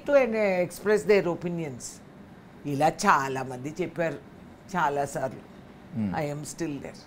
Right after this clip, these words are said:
Speaker 2: Hmm. చాలామందికి అర్థం కానటువంటి ఇష్యూ ఒకటి ఉంటుంది, మ్యామ్. ఇష్యూ, not ఇష్యూ అనకూడదు. సాధారణంగా, ఆ, టెన్ జన్పథ్ సోనియా గాంధీ నివాసం అంటే చాలామంది ఒబీడియన్స్తో తలదించుకొని వెళ్తారు. కానీ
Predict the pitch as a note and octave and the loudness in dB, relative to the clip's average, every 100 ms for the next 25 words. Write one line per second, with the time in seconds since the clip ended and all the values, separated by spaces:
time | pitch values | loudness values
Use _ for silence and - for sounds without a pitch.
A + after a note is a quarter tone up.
0 | - - G2+ F3+ - - - - - D#3+ | -20 -12 -8 -8 -10 -16 -20 -18 -12 -6
1 | G#3+ A3 G3+ - C3+ G2+ E3 F3 D3+ A#2 | 0 2 2 2 0 2 2 2 0 -2
2 | A2 G#2+ F#2+ - - D3 F2+ - - G2 | -4 -4 -4 -6 -4 -2 -4 -8 -8 -8
3 | G#2 F#2 G2+ G#2 F2 - G#2 - - G#2 | -6 -6 -6 -6 -8 -8 -10 -6 -2 -2
4 | - G2+ - B3 D3+ C3+ A2 F#2+ E3+ - | -2 -6 2 4 6 2 0 -2 -6 -8
5 | - - - - - - - - - - | -18 -20 -20 -20 -20 -20 -20 -20 -14 -4
6 | F3+ G3 A#3+ A#3+ G#3+ G3 - - - D3 | 2 6 6 6 4 0 -2 -12 0 2
7 | B2+ - E3+ A3 D#3 E3+ D#3 C#3+ - - | 2 2 4 4 6 4 4 0 -2 -6
8 | - C3 D3 D#3 C#3 B2+ A2+ G#2 A2 A2 | -4 -2 0 0 0 -2 -2 -2 -4 -4
9 | G#2 F2+ F#2+ G2+ G2 - - - - A2 | -6 -4 -2 -2 -2 -8 -16 -20 -8 -4
10 | G2+ C3 B2 A2+ F2+ A2+ D#3+ F3 C3 - | -2 -2 -2 -2 -2 2 6 6 2 -2
11 | - A#2 F#2+ - - G#2+ G#2+ G#2+ - A2 | 0 0 -2 -8 -2 -2 0 -2 -4 -6
12 | F#2+ F2 - - - - - - - - | -6 -10 -12 -14 -18 -20 -20 -20 -20 -16
13 | - A2+ C#3+ G#3+ | -4 -2 0 -2